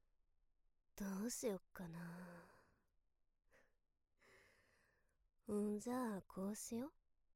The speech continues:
奴隷くんが私に金玉を撃ち抜かれてるとこ、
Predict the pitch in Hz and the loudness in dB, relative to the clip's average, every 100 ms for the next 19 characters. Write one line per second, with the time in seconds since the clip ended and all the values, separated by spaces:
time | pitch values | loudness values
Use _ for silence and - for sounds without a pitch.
0 | - - - - - - _ _ _ _ | -20 -20 -20 -20 -20 -20 _ _ _ _
1 | - 220 226 247 247 233 220 208 208 180 | 2 4 6 4 4 4 4 4 0 -2
2 | 175 - - - - _ - 202 220 - | -8 -20 -20 -20 -20 _ -8 -2 0 4
3 | 220 214 - 220 233 254 233 190 175 170 | 4 4 4 4 4 4 2 2 -2 -6
4 | - 202 196 214 208 - 170 - 175 - | -4 -2 -2 -4 -6 -6 -8 -8 -12 -12
5 | 180 | -12